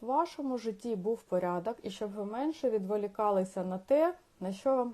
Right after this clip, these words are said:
не треба відволікатись. Ну, а якщо вам треба, а, корисне навчання з цього приводу, будь ласка, пишіть двадцять один в коментарях, ми з вами зв'яжемось і більш детально розповімо, як ми можемо вам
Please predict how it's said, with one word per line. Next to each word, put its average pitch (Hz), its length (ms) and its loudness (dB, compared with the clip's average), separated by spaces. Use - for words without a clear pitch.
не 170 80 -6
треба 208 400 -2
відволікатись. 170 880 -6
Ну, 240 100 -4
а 247 120 4
якщо 220 400 2
вам 208 180 2
треба, 196 460 2
а, 180 280 -2
корисне 254 680 4
навчання 269 600 0
з - 60 -14
цього 233 320 0
приводу, 220 500 -2
будь 170 220 -4
ласка, 196 400 -2
пишіть 190 480 -6
двадцять 190 480 -4
один 185 300 -4
в - 200 -14
коментарях, 185 680 -6
ми 185 160 -10
з 202 80 -12
вами 180 280 -6
зв'яжемось 220 760 -10
і 175 60 -10
більш 175 360 -6
детально 247 500 -6
розповімо, 180 680 -8
як 185 260 -2
ми 170 100 -10
можемо 185 420 -8
вам 185 280 -4